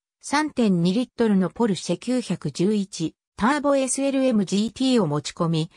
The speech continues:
ハンス・ヨアヒム・スタック、バルター・ロール、ハーレー・ヘイウッド組と優秀なドライバーで参戦した。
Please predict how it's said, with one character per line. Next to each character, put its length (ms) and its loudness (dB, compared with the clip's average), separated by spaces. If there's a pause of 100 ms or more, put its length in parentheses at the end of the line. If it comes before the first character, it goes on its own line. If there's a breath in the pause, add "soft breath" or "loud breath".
(120 soft breath)
ハ 220 0
ン 60 -2
ス・ 180 -4
ヨ 160 0
ア 80 2
ヒ 180 -4
ム・ 120 0
ス 120 -6
タ 120 -6
ッ 120 -8
ク、 220 -4 (240)
バ 100 2
ル 120 0
タ 180 0
ー・ 60 2
ロ 140 2
ー 40 2
ル、 220 -2 (200)
ハ 440 0
ー 40 -2
レ 180 2
ー・ 40 -4
ヘ 220 0
イ 40 2
ウ 80 2
ッ 100 -2
ド 120 -2
組 260 0
と 220 0 (200 soft breath)
優 220 2
秀 260 -2
な 140 -2
ド 120 0
ラ 120 0
イ 60 0
バ 160 2
ー 40 -4
で 120 -2
参 280 -4
戦 260 -2
し 100 -14
た。 220 -6